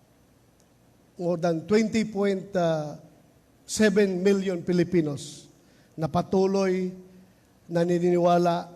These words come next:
at sumusuporta sa akin. Alam ko po, yung botong binigay nyo sa akin, yun po ay protest vote sa kinahinatnan ng ating dating Pangulong Duterte.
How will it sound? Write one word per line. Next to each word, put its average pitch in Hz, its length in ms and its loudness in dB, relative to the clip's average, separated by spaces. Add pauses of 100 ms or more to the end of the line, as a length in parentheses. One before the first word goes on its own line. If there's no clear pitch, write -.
(160)
at 170 160 -8
sumusuporta 165 720 -6
sa 165 240 -12
akin. 147 240 -12 (1040)
Alam 180 320 -2
ko 180 80 2
po, 190 200 2 (600)
yung 151 240 -4
botong 190 480 2
binigay 196 320 2
nyo 190 160 -2
sa 208 160 -2
akin, 196 320 -2 (800)
yun 175 240 2
po 185 240 -2
ay 180 80 4
protest 185 720 2
vote 202 320 2 (1200)
sa 180 240 -6
kinahinatnan 185 1040 0
ng 175 160 -2
ating 175 560 -2 (800)
dating 170 480 2
Pangulong 170 400 0
Duterte. 160 720 -2